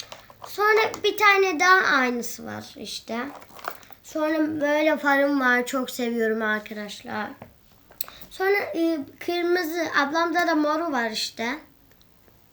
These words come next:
Sonra böyle işte sihirli sabun. Çok çok önemli arkadaşlar.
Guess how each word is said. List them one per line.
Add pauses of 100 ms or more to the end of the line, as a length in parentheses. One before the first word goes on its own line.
(1500)
Sonra
böyle
işte
sihirli
sabun. (460)
Çok
çok
önemli
arkadaşlar.